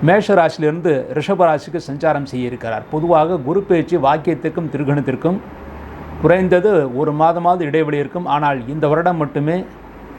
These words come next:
குரு பெயர்ச்சி ஒரே நாளிலே நிகழ்கிறது. இந்த வருடம் சனி பெயர்ச்சி என்பது திருக்கணிதப்படி இருக்கிறது. சி-, திருக்கணிதப்படி சனி பெயர்ச்சி பங்குனி மாதம் பதினைந்தாம் தேதி, மார்ச் இருபத்தொம்போது,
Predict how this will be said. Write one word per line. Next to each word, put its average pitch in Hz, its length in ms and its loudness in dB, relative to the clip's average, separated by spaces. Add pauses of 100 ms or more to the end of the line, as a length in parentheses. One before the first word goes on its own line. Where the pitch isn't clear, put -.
(360)
குரு 170 200 4
பெயர்ச்சி 190 540 2 (340)
ஒரே 165 300 4
நாளிலே 160 360 2
நிகழ்கிறது. 131 600 -6 (1120)
இந்த 175 220 4
வருடம் 165 420 4 (500)
சனி 196 360 2
பெயர்ச்சி 170 380 2
என்பது 165 460 -2
திருக்கணிதப்படி 170 540 0
இருக்கிறது. 151 420 0 (120)
சி-, 156 160 -6
திருக்கணிதப்படி 170 500 0
சனி 160 280 -2
பெயர்ச்சி 156 560 0 (1040)
பங்குனி 202 360 4
மாதம் 175 340 4
பதினைந்தாம் 160 600 0
தேதி, 143 380 -4 (920)
மார்ச் 160 360 2
இருபத்தொம்போது, 151 640 2